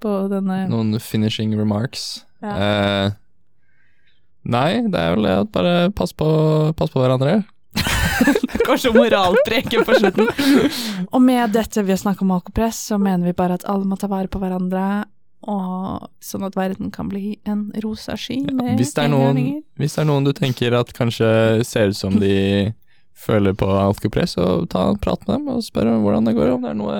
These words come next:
Speaker 2: om du skal endre på noe oppførsel eller noe sånt.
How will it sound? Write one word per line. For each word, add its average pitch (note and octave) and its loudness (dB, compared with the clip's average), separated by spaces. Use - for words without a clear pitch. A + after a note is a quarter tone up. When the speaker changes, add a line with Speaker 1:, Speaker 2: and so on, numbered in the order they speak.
Speaker 2:
om D3+ -4
du C3+ 0
skal B2+ -4
endre G#2+ 2
på A#2+ -4
noe A2 2
oppførsel G#2 0
eller G#2 0
noe G#2+ 0
sånt. A#2 -4